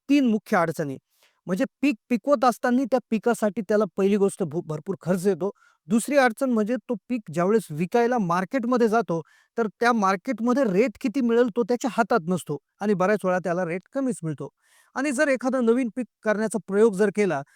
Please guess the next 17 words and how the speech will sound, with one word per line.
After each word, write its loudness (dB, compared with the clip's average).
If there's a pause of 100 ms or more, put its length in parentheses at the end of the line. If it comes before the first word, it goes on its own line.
(200)
तर 0
बऱ्याच 0
वेळा 2
तो -2 (100)
फसतो. 0 (260)
या 2 (180)
तीन 0
अडचणींमुळे 2
शेतकरी 0
शेतीमध्ये -2
नवीन -2
प्रयोग 4
करत -2
नाही. -10 (360)
बऱ्याच -4
वेळा 2
मनात 0